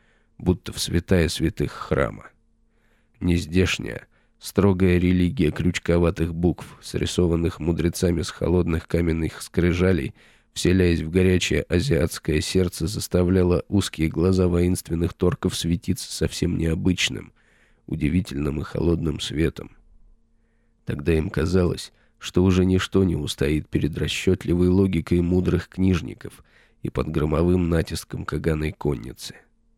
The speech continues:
В широкое море итильской казны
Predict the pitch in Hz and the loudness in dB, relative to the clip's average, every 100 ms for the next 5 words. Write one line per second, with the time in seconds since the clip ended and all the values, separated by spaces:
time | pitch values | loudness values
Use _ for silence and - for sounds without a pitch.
0 | _ _ _ _ _ _ - - 80 90 | _ _ _ _ _ _ -10 0 4 4
1 | 87 82 82 90 85 - - - - 120 | 2 2 2 4 2 0 -4 -4 -2 -2
2 | - - - 87 90 95 | -2 -2 0 0 2 2